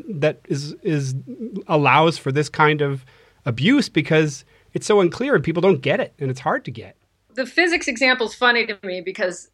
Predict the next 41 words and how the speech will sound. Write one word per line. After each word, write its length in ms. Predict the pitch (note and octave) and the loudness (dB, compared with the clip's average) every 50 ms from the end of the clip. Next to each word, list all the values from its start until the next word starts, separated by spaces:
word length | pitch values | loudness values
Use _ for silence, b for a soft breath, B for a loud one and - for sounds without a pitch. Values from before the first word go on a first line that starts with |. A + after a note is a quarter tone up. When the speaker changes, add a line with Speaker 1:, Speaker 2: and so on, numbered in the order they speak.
| _ _ _ - | _ _ _ -2
Speaker 2:
I 120 | A3 A#3 | -2 -2
struggle, 420 | A3+ - - B3 A#3+ A#3 A3+ A#3 | -2 -2 0 2 2 2 2 2
I, 300 | G#3 - A3 A3 G#3+ - | 0 0 0 0 0 -2
biology 480 | G#3 G3 - A3+ A#3+ B3+ C4+ B3+ A#3 A#3+ | -2 2 4 4 6 6 4 2 0 -4
is 120 | A3+ - | -6 -6
Speaker 1:
<laughs> 0 | |
Speaker 2:
very 300 | - A3 G#3+ G#3+ G3+ F#3+ | -4 -2 -2 -2 -2 -4
natural 420 | F#3 F3+ F3+ F3+ F#3 - - E3+ D#3+ _ | -4 -2 -2 -2 -2 -4 -10 -18 -20 _
to 60 | - _ _ _ _ | -20 _ _ _ _
me 200 | D#3+ D#3 D#3 D3 - _ _ - - | -16 -14 -14 -14 -16 _ _ -20 -20
as 120 | D#3+ E3 | -18 -18
a 40 | D#3 | -16
science, 460 | - - E3+ E3 D3+ D3+ D3 C#3+ - | -12 -12 -10 -10 -10 -12 -14 -16 -12
but 240 | - F#3 E3+ D#3+ - | -10 -8 -8 -8 -10
physics 360 | - A3 G#3 F#3+ F#3 F3+ - | -8 -6 -6 -6 -6 -8 -10
is 100 | D#3 D3+ | -12 -10
not. 320 | E3+ E3+ D#3+ D#3 C#3 A#2+ - - _ _ - | -6 -6 -4 -4 -4 -6 -8 -12 _ _ 0
Yeah, 280 | A#3 A#3+ A#3 G#3+ G#3 | 2 4 6 6 4
so 320 | G#3 - - C4+ C4 B3 B3 | 4 4 4 4 4 4 2
it 100 | B3 A#3+ | 0 -2
depends 280 | A#3+ B3 E4 E4 D#4 | 2 4 4 4 4
on 80 | E4 C4+ | 4 4
whether 160 | C#4 C4+ B3+ | 4 4 4
you're 100 | B3 A#3 A#3 | 2 0 2
talking 260 | A#3 B3 B3 B3 A#3+ | 2 2 4 4 4
about 240 | A#3 G#3+ G#3 - - - - | 2 2 2 0 -2 -6 -6
how 240 | - A3+ A3+ A3+ | -4 0 0 0
easy 240 | A3+ A#3+ A#3+ G#3+ A#3 | 0 -2 -2 -2 0
it 80 | G#3+ G3 | 2 2
is 160 | G#3 G3+ - | 2 0 -2
to 80 | - G3 | -4 -2
grasp 340 | F3+ G3 G3 G3+ G3 G3 | 2 4 4 4 2 0
the 60 | - - | -6 -4
concepts 500 | - A3 G#3+ G#3+ G#3+ G#3+ G#3+ - - - | 0 2 2 2 2 0 -4 -4 -6 -4
versus 360 | - G3+ F#3+ - F#3+ F3 - | -4 -4 -4 -4 -6 -8 -2
how 200 | - G#3 F#3+ F#3 | 0 2 2 2
easy 320 | G3 G#3 G#3 F#3 F#3 F#3+ F#3 | 0 -2 -4 -4 -4 -2 -2
it 80 | F3 | -2
is 220 | F3+ F3+ F3+ F3 - | -2 -6 -6 -8 -8
to 120 | - F#3 | -8 -6
get 340 | D#3+ F#3 F#3 F#3 F3+ F3 - | 0 2 2 2 2 0 -4